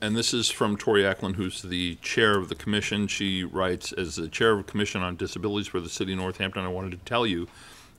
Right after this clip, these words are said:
that the commission supports the reappointment approved by the mayor. Please pass along to the city councils. Thank you very much." Um, any discussion on this,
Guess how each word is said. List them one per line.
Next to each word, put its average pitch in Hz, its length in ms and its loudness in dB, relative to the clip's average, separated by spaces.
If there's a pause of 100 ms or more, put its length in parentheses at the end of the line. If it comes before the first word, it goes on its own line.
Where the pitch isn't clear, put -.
that 95 320 0
the 92 120 -4
commission 113 420 -2
supports - 720 0 (420)
the 95 100 -4
reappointment 98 640 0
approved 104 380 -2
by 87 160 2
the 82 80 -6
mayor. 87 320 -4 (400)
Please 110 180 0
pass - 320 0
along 92 200 -2
to 87 40 -4
the 85 80 -8
city 90 220 -4
councils. 85 420 -8
Thank - 240 -10
you 80 60 -14
very 78 180 -8
much." 85 380 -8 (840)
Um, 98 460 4 (800)
any 123 180 4
discussion 120 760 2 (720)
on 127 240 -4
this, - 560 -10